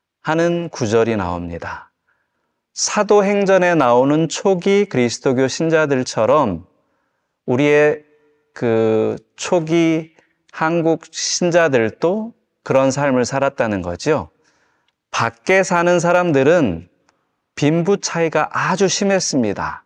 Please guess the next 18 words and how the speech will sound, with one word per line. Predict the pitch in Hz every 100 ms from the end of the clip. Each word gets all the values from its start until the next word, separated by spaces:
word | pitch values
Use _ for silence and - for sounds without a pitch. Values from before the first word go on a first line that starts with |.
| _ _ _ _ _ _
그래서 | - 151 175
잘 | 123 123 143
사는 | 185 214
사람은 | 208 208 202 185
아주 | 120 120
잘 | 117 104
살고 | 95 101 98 127 202 277 _ _ _ _ -
가난한 | 131 123 175 208 196
사람은 | 180 156 156 175 165
굶어 | - 139 156 175 190
죽는 | 160 156 151 156 135
일이 | 117 135
허다했습니다. | 135 - - 208 214 147 - 110 90 - - - _ _ _ _ _ _ _ _
근데 | - 170 196
우리 | 143 160 165 147 -
그리스도교 | 135 135 143 - 156 147
신자들 | 143 165 165 156 143
중에 | 127 120 147 143 92 82